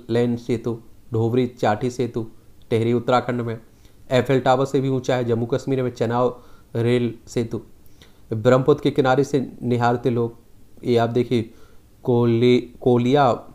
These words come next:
भोमोरा सेतु असम में, और ये आप देखेंगे ल-, सबसे लंबा रोल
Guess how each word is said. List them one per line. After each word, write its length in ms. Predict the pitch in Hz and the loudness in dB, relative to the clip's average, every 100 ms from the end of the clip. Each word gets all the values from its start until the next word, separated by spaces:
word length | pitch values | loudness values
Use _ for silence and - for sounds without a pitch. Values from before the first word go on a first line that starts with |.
| - - - | -20 -20 -12
भोमोरा 840 | 107 123 120 117 117 135 214 - - | -6 -2 0 2 4 2 2 -6 -4
सेतु 400 | 135 123 120 107 | 0 0 0 -2
असम 220 | 110 - | -4 -4
में, 260 | 123 120 120 - - - - - - - - | -4 -4 -6 -18 -20 -20 -20 -20 -20 -20 -4
और 160 | 110 | 0
ये 100 | 120 | 2
आप 120 | 120 117 | 2 2
देखेंगे 400 | 127 123 127 123 | 0 -2 -2 0
ल-, 240 | 113 - | 0 -2
सबसे 300 | - 123 - | -4 -4 0
लंबा 240 | 135 123 131 | 0 2 2
रोल 320 | 123 127 | 4 2